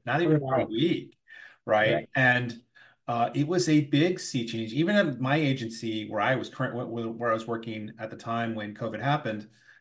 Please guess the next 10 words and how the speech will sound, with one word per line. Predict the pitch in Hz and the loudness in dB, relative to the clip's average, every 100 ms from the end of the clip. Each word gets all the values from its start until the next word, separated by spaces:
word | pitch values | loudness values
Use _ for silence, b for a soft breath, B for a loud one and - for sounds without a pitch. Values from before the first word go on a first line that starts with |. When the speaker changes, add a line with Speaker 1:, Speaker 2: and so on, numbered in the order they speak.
| b _ | b _
Speaker 1:
where | 156 120 117 | -6 0 0
we | 117 | 2
had | 139 113 | 0 0
a | 98 | 0
very | 117 104 | 0 0
liberal | 104 139 160 | 0 0 0
policy | 113 101 101 101 | 0 -2 -4 -6
of | 95 - | -8 -6
five | 107 131 165 | 0 2 2
days, | - 90 92 - - | -2 -6 -8 -14 -20